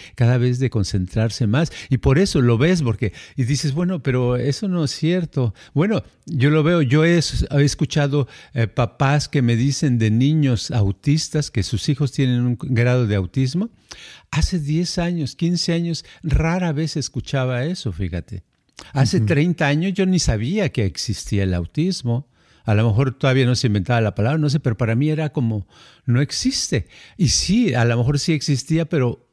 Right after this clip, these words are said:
Speaker 1: yo no lo veía porque no lo estás escuche y escuche. Y ahora cada semana escucho algo de autismo.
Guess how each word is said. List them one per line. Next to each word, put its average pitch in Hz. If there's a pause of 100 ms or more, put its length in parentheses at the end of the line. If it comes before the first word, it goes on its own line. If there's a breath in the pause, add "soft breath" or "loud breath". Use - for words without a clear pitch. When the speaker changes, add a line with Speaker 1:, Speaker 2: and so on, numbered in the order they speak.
(140)
Speaker 1:
yo 151
no 156
lo 151
veía 135
porque 143
no 131
lo 139
estás 131
escuche 131
y 113
escuche. 151 (280 loud breath)
Y 107
ahora 170 (400)
cada 185
semana 151
escucho 117
algo 120
de 101
autismo. 123